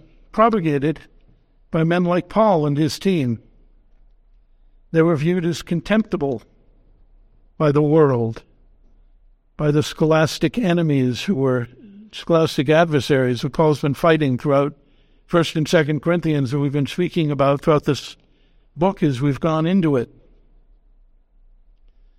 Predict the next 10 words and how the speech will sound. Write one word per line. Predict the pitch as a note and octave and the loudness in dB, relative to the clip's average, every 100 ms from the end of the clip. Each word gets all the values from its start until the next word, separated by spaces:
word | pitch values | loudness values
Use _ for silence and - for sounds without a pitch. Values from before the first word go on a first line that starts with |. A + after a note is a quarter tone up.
| _ _ - _ - | _ _ -20 _ -12
So | - D#3 | -2 2
it | |
was | D3+ D3 | 2 2
like | D#3+ D#3+ D3+ | 4 2 2
a, | D3 - - - F3+ - | -4 -4 -10 -6 -6 -6
a, | F#4 E3 - _ _ _ _ _ - | -8 -8 -10 _ _ _ _ _ -10
a | F3+ | -10
plain, | - G#3 G#3+ G#3 F#3+ | -2 0 2 2 -2
dirty | E3+ F#3+ F#3 | -2 -2 -2
wrapper | D#3 D#3+ E3 E3+ C#3+ | 0 0 0 -2 -4